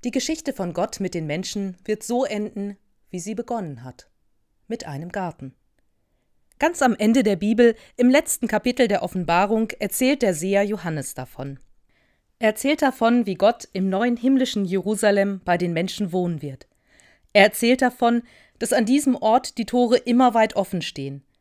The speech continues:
dass dort ein kristallklarer Fluss mit dem Wasser des Lebens entspringt, dass dort der Baum des Lebens wächst, der jeden Monat neu Früchte trägt und dessen Blättern allen Völkern zur Heilung dient.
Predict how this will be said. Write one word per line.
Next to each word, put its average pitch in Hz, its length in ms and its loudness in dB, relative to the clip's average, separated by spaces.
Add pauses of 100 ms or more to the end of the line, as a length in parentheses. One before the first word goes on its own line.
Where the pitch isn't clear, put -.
(260)
dass - 220 -4
dort 196 260 4
ein 190 240 -2
kristallklarer 214 840 0
Fluss - 360 -4
mit 208 160 -4
dem 202 140 -2
Wasser 220 280 0
des 214 200 -4
Lebens 220 340 -4
entspringt, 143 640 -12 (680)
dass - 220 -6
dort 214 360 0
der 190 80 -2
Baum 185 280 -2
des 208 180 -6
Lebens 185 420 -6
wächst, - 400 -10 (320)
der 165 100 -6
jeden 208 300 -2
Monat 202 460 -2
neu 196 280 -2
Früchte - 420 -10
trägt 180 360 -8 (500)
und 196 120 -6
dessen 208 260 0
Blättern 208 520 0
allen 196 280 -2
Völkern 180 520 -2
zur 180 220 -6
Heilung 156 360 -4
dient. 135 360 -16